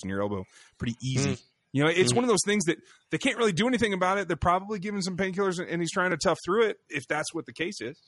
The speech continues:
Speaker 2: I just, I, you know, he is throwing his body in harm's way. I can't believe it's anything to do with his legs. Um, because he looks fast. He looks perfectly physically fast. Um,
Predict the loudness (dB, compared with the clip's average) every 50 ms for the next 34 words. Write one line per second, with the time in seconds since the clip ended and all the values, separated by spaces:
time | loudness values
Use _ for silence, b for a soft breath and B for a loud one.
0 | _ _ _ _ B B B B B B B B B B B B 6 8 8 8
1 | 8 8 6 6 6 8 8 8 8 6 6 8 8 8 8 8 8 8 6 4
2 | 6 6 8 8 8 8 8 6 6 8 10 10 10 10 10 8 8 8 8 8
3 | 8 8 6 4 6 8 8 10 8 8 6 6 6 6 6 6 6 4 4 4
4 | 4 4 6 6 6 6 4 2 2 2 2 4 4 4 4 4 4 2 2 4
5 | 4 4 4 4 0 -2 -2 -2 -2 -2 -4 _ _ _ _ _ _ _ _ _
6 | _ _ _ _ _ 6 8 10 10 10 10 8 6 6 8 10 8 8 8 6
7 | 4 4 6 8 8 8 8 8 6 6 6 8 8 8 8 8 6 4 2 2
8 | 0 0 2 4 6 6 6 6 4 4 4 4 4 4 2 2 4 4 4 4
9 | 4 4 4 4 6 6 4 2 2 0 2 6 6 8 10 10 8 6 4 0
10 | -6 B B B B B B B B B 6 8 10 10 10 10 8 6 4 0
11 | -4